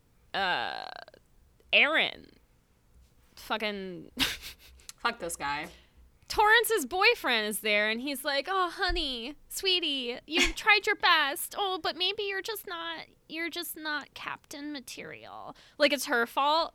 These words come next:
Speaker 1: that the,
Speaker 2: <laughs>
Speaker 1: that she has to deal with the moral, moral failings of her, that she's actually dealing with the moral failings of her predecessor.
Speaker 2: Yeah.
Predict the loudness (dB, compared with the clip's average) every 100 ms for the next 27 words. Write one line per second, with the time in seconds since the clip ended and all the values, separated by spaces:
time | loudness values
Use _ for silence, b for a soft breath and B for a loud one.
0 | -6 2 2 2 2 2 0 -2 _ _
1 | _ _ -20 -10 -8 4 6 6 6 8
2 | 6 4 0 2 2 2 0 0 2 0
3 | 0 -2 -2 0 0 0 0 0 0 0
4 | -4 -6 -6 -2 -2 -2 -2 -2 B 2
5 | 4 2 4 4 4 2 0 -2 0 2
6 | 2 2 0 -2 0 -2 0 0 0 0
7 | 0 0 -2 -2 -4 -4 -4 -4 -2 -4
8 | -4 -4 -6 -8 0 4